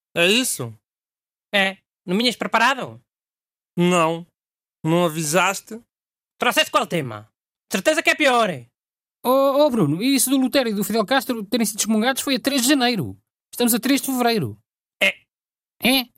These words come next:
Speaker 3: Vai ver se não é.
Speaker 1: Já, Bruno.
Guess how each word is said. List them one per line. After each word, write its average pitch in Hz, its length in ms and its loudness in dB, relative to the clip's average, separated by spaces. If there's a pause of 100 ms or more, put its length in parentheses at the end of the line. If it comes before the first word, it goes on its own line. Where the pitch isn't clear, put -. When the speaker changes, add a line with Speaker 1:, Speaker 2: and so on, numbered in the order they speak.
(180)
Speaker 3:
Vai 233 100 4
ver 233 100 4
se - 80 -2
não 190 160 4
é. 113 200 -4 (1600)
Speaker 1:
Já, 208 300 2
Bruno. 156 500 -2